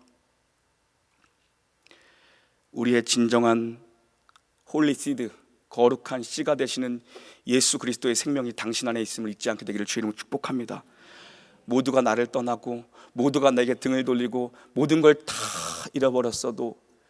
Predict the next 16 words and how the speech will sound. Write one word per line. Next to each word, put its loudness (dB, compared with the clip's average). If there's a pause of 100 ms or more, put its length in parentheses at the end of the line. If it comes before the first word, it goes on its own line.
(320)
주님만은 0
내 -2
안에서 -4
나를 -6
떠나지 -10
않으세요. -14 (800)
그분이 -2
바로 -2 (340)
진정한 6
거룩한 0
씨, -6
바로 -6
우리 -6
구주 -8
예수 -2
그리스도십니다. -4